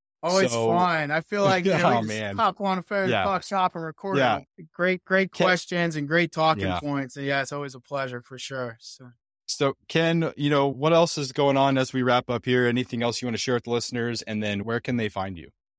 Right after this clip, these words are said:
Speaker 1: Yeah. So, um, you know, online or social media, I'm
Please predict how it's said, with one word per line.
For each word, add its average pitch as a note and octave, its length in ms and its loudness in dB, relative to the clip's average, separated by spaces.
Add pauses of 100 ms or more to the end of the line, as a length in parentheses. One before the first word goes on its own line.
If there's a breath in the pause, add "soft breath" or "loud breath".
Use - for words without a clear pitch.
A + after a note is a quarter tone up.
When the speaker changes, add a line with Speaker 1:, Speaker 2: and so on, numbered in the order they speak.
Speaker 1:
Yeah. G3 360 4
So, F#3 580 0
um, E3 440 2
you F3 80 -2
know, E3+ 120 2
online F#3+ 460 2
or F3+ 60 -2
social F3 340 -6
media, F3 360 2
I'm E3 120 0